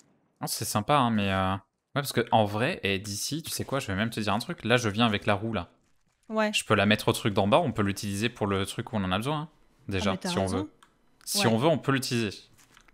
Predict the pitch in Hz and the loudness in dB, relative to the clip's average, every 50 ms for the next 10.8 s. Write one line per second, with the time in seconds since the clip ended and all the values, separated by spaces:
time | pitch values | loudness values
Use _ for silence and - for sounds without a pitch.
0 | _ _ - 117 120 143 160 160 139 - - 135 127 160 170 151 127 - - 117 | _ _ 0 4 6 6 8 6 4 2 2 0 4 4 4 2 2 0 4 4
1 | 117 117 117 113 110 113 - - 120 107 110 113 117 117 - - - 156 160 - | 6 6 6 4 2 2 2 0 2 2 4 2 2 2 0 -2 -6 -6 -8 -10
2 | - - 110 - - - - - - 110 104 104 104 104 104 107 107 110 - - | -10 -10 -8 -6 -6 -8 -8 -6 -4 -2 0 0 2 2 0 0 -2 -4 -4 -2
3 | 233 226 226 - 339 311 262 - 240 233 220 - 254 233 233 233 233 - 269 262 | -2 -2 2 2 2 2 2 2 0 0 0 0 -4 -4 -2 -4 -4 -6 -6 -8
4 | - - 285 254 233 202 - - - _ _ _ _ - - - 135 139 127 120 | -8 -10 -14 -12 -12 -14 -16 -18 -20 _ _ _ _ -8 0 4 6 6 8 6
5 | 127 127 - 139 147 143 - 175 165 - - 120 - 139 139 131 139 127 123 117 | 4 2 4 0 0 2 4 2 2 2 -2 0 2 2 2 2 4 4 4 6
6 | 123 123 123 123 123 135 147 135 120 107 - - - 113 110 110 110 110 113 107 | 6 6 4 6 4 4 4 2 0 -4 -4 -2 0 2 2 2 2 0 -2 0
7 | - 127 113 120 131 127 113 113 110 - - 127 120 113 107 98 - _ _ _ | 0 0 2 2 2 2 2 0 -2 -4 -2 0 0 0 0 -2 -6 _ _ _
8 | - 107 104 110 110 107 104 120 123 120 220 220 117 110 113 110 - - - 147 | -4 0 2 2 2 2 2 2 2 2 2 2 2 2 2 0 -2 -2 -2 0
9 | 151 139 117 113 110 110 104 104 120 123 123 - - 117 113 120 117 117 113 107 | 2 2 2 2 2 2 2 2 2 0 0 0 0 2 2 4 4 4 4 4
10 | 101 101 98 98 98 101 - - - 120 110 117 131 143 139 | 2 0 -2 -4 -4 -6 -8 -4 0 0 2 2 2 0 0